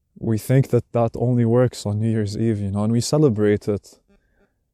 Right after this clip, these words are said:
And we get completely smashed. And we wait, uh, for the countdown and hope for that we'd have maybe someone that we can kiss and share that moment with.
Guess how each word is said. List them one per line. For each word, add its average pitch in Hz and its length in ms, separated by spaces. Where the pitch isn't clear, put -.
And 110 200
we 107 120
get 123 200
completely 127 500
smashed. 107 760
And 113 360
we 117 100
wait, 127 500
uh, 113 320
for 113 220
the 113 140
countdown 117 580
and 107 120
hope 120 280
for - 200
that 110 180
we'd 110 160
have 117 280
maybe 113 240
someone 117 420
that 113 140
we 110 120
can 110 180
kiss - 240
and 110 100
share 113 220
that 107 160
moment 110 460
with. 104 340